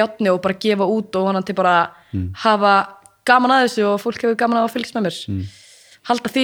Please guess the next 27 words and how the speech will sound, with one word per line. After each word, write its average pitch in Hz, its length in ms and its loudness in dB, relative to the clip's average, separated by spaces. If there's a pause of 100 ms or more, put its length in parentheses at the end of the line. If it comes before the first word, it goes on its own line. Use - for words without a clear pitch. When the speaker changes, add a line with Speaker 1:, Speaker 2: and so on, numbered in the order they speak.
Speaker 1:
við, 202 120 2
sko. - 280 -6 (100)
Speaker 2:
Akkurat. 113 540 -12 (1080)
Speaker 1:
Bara 185 320 -8 (180)
gefa 220 300 -2
út 214 160 -4
meira, 247 300 2 (180)
vinna 240 280 0
meira. 226 320 0 (440)
Speaker 2:
Hún - 1700 -20
Speaker 1:
Gera 104 120 -2
Speaker 2:
er 233 60 -4
Speaker 1:
eitthvað - 180 2
næs. - 160 -8
Speaker 2:
fjörutíu 139 300 4
og 95 180 -4
tveggja 127 360 -2
ára 107 100 -2
gömul. 95 320 -2 (440)
Diljá 120 460 0
Speaker 1:
Já. 113 160 -2 (140)
Speaker 2:
Pétursdóttir 107 440 -6
er 90 120 -6
ennþá 113 180 -4
að 90 60 -8
hreyfa 117 220 0
sig, 123 340 -4